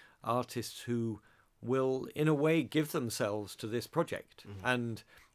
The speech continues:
Speaker 1: will find interesting and challenging and, uh, extraordinary things to do within this project that feeds them as well as the project.
Speaker 2: Mm-hmm.
Speaker 1: And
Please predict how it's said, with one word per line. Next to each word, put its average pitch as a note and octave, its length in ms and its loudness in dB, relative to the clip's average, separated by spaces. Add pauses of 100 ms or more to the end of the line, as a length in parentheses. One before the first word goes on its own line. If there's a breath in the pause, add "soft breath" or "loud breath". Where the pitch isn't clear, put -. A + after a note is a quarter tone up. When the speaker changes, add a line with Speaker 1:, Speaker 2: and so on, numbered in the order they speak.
Speaker 1:
will B2 180 2
find C3 640 0 (100)
interesting A#2+ 800 -4
and G#2 180 -8
challenging A2 640 -2
and, G#2+ 440 -8 (480 loud breath)
uh, G1+ 560 -8 (1600)
extraordinary B2 960 2
things A#2 380 -6
to - 120 -8
do A#2+ 300 2
within A#2 400 2
this A2 200 -2
project G#2 500 -8
that A#2+ 160 -4
feeds G#2+ 460 -2
them D3+ 440 -2 (360 loud breath)
as A#2 220 2
well A2+ 260 2
as G#2 160 -2
the - 80 -12
project. - 560 -10 (260 loud breath)
Speaker 2:
Mm-hmm. F#2 180 -8
Speaker 1:
And A2+ 340 0